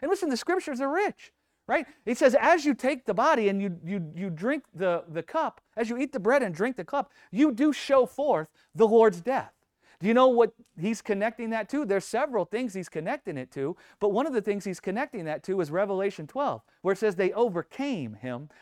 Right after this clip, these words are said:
by the blood of the Lamb and the word of their testimony. Well, what is the word of their testimony? That Jesus gave his own body up to be broken. And in him giving his body up to be broken, guess what? He's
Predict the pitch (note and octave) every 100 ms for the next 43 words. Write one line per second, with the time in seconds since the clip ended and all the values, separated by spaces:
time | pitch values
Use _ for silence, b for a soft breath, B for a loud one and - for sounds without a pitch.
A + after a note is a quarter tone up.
0 | - E3 D3+ B2 C#3 A3 G3+ C#3+ C#3 G#3
1 | G#3 C#3+ - D#3 C#3+ C3 F#3 G#3 D#3+ D3+
2 | B2+ C#3 B2+ D3+ - - D#3+ C3+ A#2+ A2
3 | B B A#3+ G#3+ D#4 D4 C4 G3+ G#3 A#3+
4 | B3 A3 F#3 G3 - - - - F#3+ D3
5 | A#2+ A2+ D4 D#4 F3 A3 G#3+ D#3 C#3+ -
6 | C4+ D#4 F3 G3 - A3 G#3 G3 - G#3
7 | C4 F3+ G3+ A#3+ G#3 G3+ - - G3+ E3+
8 | E3+ B2 F3 A3 - - _ _ _ _
9 | b b - A3 A3 G3+ A#3+ F4 G3+ B3+
10 | A3+ G#3+ G3+ C3 G#3 C4+ A3 G#3 - F#3+
11 | F3 C3+ G#3 C4 F#3+ D#3 b B2 A#3+ G3+
12 | F#3+ C#4+ C3 - _ _ - D#4+ G3+